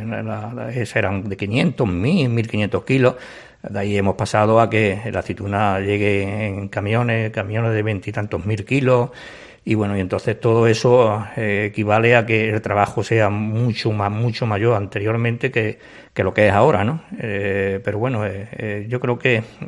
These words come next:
que, que yo creo que ha ido en perjuicio, ¿no? Ha ido en perjuicio porque la calidad de la aceituna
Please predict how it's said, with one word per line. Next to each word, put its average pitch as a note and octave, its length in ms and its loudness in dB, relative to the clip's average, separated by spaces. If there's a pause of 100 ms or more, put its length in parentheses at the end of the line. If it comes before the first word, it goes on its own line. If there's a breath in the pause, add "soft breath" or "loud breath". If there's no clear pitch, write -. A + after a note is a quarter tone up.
que, A2+ 300 -2 (520 loud breath)
que A2 520 4
yo B2+ 240 0
creo C#3 160 4
que C3 80 4
ha - 20 8
ido B2 140 4
en A2 120 4
perjuicio, G#2+ 540 2
¿no? A2 160 -2
Ha A#2 80 -2
ido A#2+ 100 2
en A2+ 60 0
perjuicio B2 720 2
porque G#2+ 640 0
la G#2+ 140 0
calidad A2 340 2
de A#2 60 2
la B2 80 4
aceituna B2 480 0